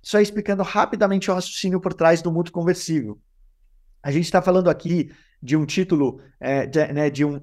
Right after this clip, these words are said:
investimento que ele gera uma segurança tanto pro empreendedor quanto para o investidor. E eu vou explicar melhor. O mútuo conversível,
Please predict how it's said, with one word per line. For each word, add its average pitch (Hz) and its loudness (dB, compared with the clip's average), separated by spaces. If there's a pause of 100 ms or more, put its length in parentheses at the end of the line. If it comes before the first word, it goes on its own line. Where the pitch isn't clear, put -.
investimento 165 -2
que - -6
ele 160 0
gera 151 4
uma 147 -2
segurança 135 -4
tanto 214 2
pro 175 -2
empreendedor 147 0 (280)
quanto 175 2
para 156 4
o 151 2
investidor. 147 -2 (140)
E 139 -2
eu 143 2
vou 151 4
explicar 151 0
melhor. 156 2 (480)
O 175 -2
mútuo 240 4
conversível, 147 0